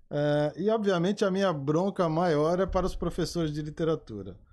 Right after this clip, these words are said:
né? Porque eu acho que, assim, a missão do professor de literatura não é fazer um desfile de um monte de escolas literárias e indicar um monte de obra que já ninguém consegue ler, qualquer,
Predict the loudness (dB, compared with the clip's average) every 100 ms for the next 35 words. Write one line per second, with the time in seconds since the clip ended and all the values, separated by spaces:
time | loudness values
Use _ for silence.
0 | -20 _ _ _ _ -8 -8 -8 -2 0
1 | 2 0 -2 -8 -6 -4 -2 -2 -2 0
2 | 0 -2 -4 -2 -2 -2 -4 -6 -6 -4
3 | -4 -6 -4 -2 0 0 -2 -6 -2 0
4 | 0 0 0 -2 0 0 0 -4 -8 -6
5 | -4 -4 -6 -6 -4 -4 -6 -8 -10 -10
6 | -4 -2 -2 -2 -4 -10 -8 -6 -4 -4
7 | -2 -4 -6 -8 -18 -20 -20 _ -4 0
8 | 0 -2 -2 0 0 -2 -2 -2 -2 0
9 | 0 0 -4 -6 -4 -2 -2 -2 -4 -4
10 | -6 -6 -6 -4 -2 0 -2 -4 -8 -6